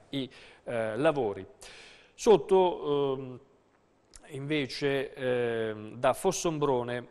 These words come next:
ehm, Brunori resta alla guida dell'hospice. Il vice sindaco informa che è rientrata la richiesta di un trasferimento. Dunque il dottor Carlo Alberto Brunori,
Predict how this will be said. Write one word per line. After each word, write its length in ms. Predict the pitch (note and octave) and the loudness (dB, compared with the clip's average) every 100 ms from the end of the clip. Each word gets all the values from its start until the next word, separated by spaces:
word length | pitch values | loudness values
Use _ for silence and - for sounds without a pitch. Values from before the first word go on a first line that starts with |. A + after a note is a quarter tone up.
| - _ _ | -20 _ _
ehm, 500 | B2+ A2+ G#2 G2+ G#2 | -10 -8 -8 -10 -16
Brunori 800 | B2 D3 A3+ G3 C#3+ C3 C3 C3+ - _ | -6 0 0 2 2 2 0 -6 -12 _
resta 680 | - D3 F#3 - - E3 C#3 | -8 -2 -2 -4 -2 -2 0
alla 220 | C#3+ D3 | -2 -4
guida 280 | C#3+ D3+ C#3 | -4 -6 -6
dell'hospice. 880 | C3 B2+ A#2 G#2 - - A#2 G#2+ - | -6 -4 -4 -4 -8 -10 -10 -10 -10
Il 120 | A#2+ | -10
vice 260 | B2 F3 D3 | -10 -10 -10
sindaco 400 | - D#3 C#3 C3 | -8 -6 -6 -6
informa 560 | C3+ - F#3+ F#3+ D3 A#2+ | -10 -4 -2 -2 -4 -8
che 200 | C3+ B2+ | -6 -6
è 40 | |
rientrata 640 | C#3 E3+ D3+ D3+ G#2+ - A2 | -4 -6 -2 -2 -2 -4 -4
la 160 | D#3 | -4
richiesta 640 | F3+ C#3+ A2+ F2+ - - G2+ | -4 -8 -10 -10 -14 -12 -12
di 280 | G#2+ A#2+ B2 | -10 -12 -8
un 480 | A#2+ A#2+ A#2 A2+ G#2+ | -8 -8 -8 -10 -8
trasferimento. 840 | - B2 - A#2+ A#2 F#2+ F2+ - | -6 -6 -4 -4 -4 -8 -12 -10
Dunque 320 | A2 D3+ C3 A#2+ | -4 -4 -4 -6
il 60 | |
dottor 360 | A#2+ - C#3+ B2 | -6 -6 -6 -4
Carlo 320 | C#3+ C3 B2 | -2 -2 -2
Alberto 460 | A#2 C3 B2 - A2+ | -2 -2 -2 -4 -6
Brunori, 580 | A#2+ C#3+ B2+ A#2 D3 | -6 -2 0 0 -2